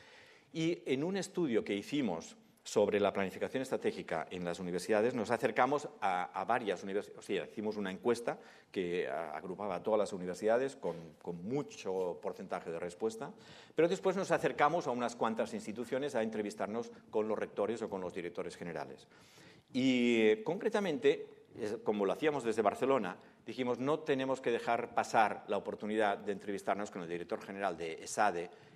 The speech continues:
y con el director general de ies, que son dos escuelas de negocios que salen siempre en el top de las escuelas de negocio de todo el mundo, ¿eh?". Y les preguntamos a los dos, ¿eh? "A ver, Jordi Canals, ¿cuál es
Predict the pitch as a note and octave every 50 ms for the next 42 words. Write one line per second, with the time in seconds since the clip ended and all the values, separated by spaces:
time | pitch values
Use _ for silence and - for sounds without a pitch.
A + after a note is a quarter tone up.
0 | - - G#2 - A2 G2+ G2 F#2 G2 G2+ G2+ - A2+ G2+ - - G2 G2+ G2 F2+
1 | E2+ F2+ F2 - - G2 G2 G#2 A#2 C3 B2+ - - F#2 G#2+ - - - _ _
2 | - C#3+ - - C#3+ C#3+ C3+ B2 D#3 D#3+ - A2 - - A#2+ A2+ A2 G#2+ A#2+ A#2
3 | B2 C3 A#2+ G2+ F2 - F#2 G2+ A#2+ B2+ - - - _ _ _ - A2+ A2 A#2+
4 | D3+ - - - - - - - - - G#2+ G#2 G#2 G#2+ G#2+ - - A2+ G#2+ G2
5 | - A2+ A#2 - - F#2+ F#2+ F2+ F2+ F2 F2+ - - A#2 G#2 G#2+ G#2+ - - -
6 | - - - _ A#2+ A2+ G2+ F#2 F2 F#2+ F2 - - F#2 F2 G#2 F#2+ F#2 F2 E2+
7 | E2 - G#2 G#2 A#2 - - - F#2 F2 - F2+ F2+ F2 F2+ F#2+ G2 F#2 C#2+ C2
8 | B1+ - E2+ G2 - B3 - - - - - - - _ _ - - - _ _
9 | _ _ - - - - - - - D3 D3+ D#3+ D#3+ F3+ F3 D#3 C#3+ D3 D3 E3+
10 | F#3 E3 D3 B2 A2 G#2 - - - - - - - - - - - - - -
11 | - - - - - - _ _ _ - C#3+ C3 G2 - - - - - - -
12 | - _ _ - G#2 G#2 C#3+ D#3 - C3+ C3+ A#2+ - G#2 F#2+ E2+ D#2 D#2 D2+ -
13 | - - - - _ _ - E3 D#3+ D#3+ D#3 C#3+ D#3 E3+ D#3 - -